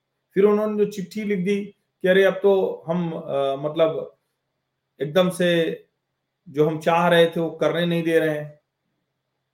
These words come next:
अब आप चाहे जो कहिए, चाहे जो बताइए, आपने चिट्ठी लिख दी, अब लोग और नाराज हो गए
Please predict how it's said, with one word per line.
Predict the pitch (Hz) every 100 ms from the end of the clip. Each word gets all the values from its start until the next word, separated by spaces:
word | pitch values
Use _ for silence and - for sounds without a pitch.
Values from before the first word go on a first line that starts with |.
| _ _ -
अब | 175
आप | 254 254
चाहे | 262 240 269
जो | 262 247
कहिए, | 190 151 113 85 - _ _ _ _ _ _ _ _ _ _ _ _ _
चाहे | 175 180 226
जो | 196 214
बताइए, | 180 175 151 147 120 85 - _ _ _ _ _ _ _ _ _ _ _ _ _ _ _ _ _ _ -
आपने | 131 170 165
चिट्ठी | 175 170 208
लिख | 208 208
दी, | 226 185 - - _ _ _ _ _ _ _
अब | -
लोग | 127 143 139
और | 151 170
नाराज | 165 170 165
हो | 165
गए | 165